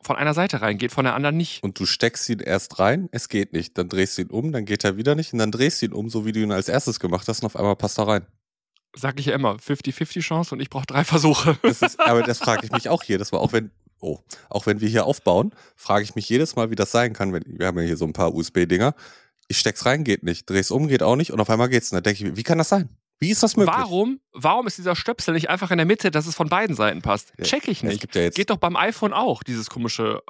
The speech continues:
Speaker 1: äh, Anschlussding.
Speaker 2: Ja, jetzt
Speaker 1: Geht doch da auch.
Speaker 2: du, die modernen Sachen hier, Light-, Lightning, U-S-B-C, da geht das ja mittlerweile. Das ist ja okay.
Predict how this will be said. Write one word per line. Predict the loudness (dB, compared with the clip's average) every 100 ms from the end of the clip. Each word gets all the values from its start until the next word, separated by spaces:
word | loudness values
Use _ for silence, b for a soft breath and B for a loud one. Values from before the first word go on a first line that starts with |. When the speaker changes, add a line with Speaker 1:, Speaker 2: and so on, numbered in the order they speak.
| -14
Speaker 1:
äh, | -14 -14 -20 -6
Anschlussding. | -4 -4 -6 -8 -4 -2
Speaker 2:
Ja, | 0
jetzt | 0 -2 -4
Speaker 1:
Geht | -4
doch | -4
da | -2 -2 0
auch. |
Speaker 2:
du, | -4 -4
die | -4
modernen | -2 0 0 0 0
Sachen | -4 -4 -4
hier, | -2
Light-, | 0 0 -2 -4
Lightning, | -2 -2 -2 -2 -2 -6
U-S-B-C, | -8 -6 -6 -2 0
da | 0
geht | -4 -6
das | -8 -8
ja | -10
mittlerweile. | -8 -6 -6 -8
Das | -8 -8
ist | -8 -10
ja |
okay. | -10 -10 -12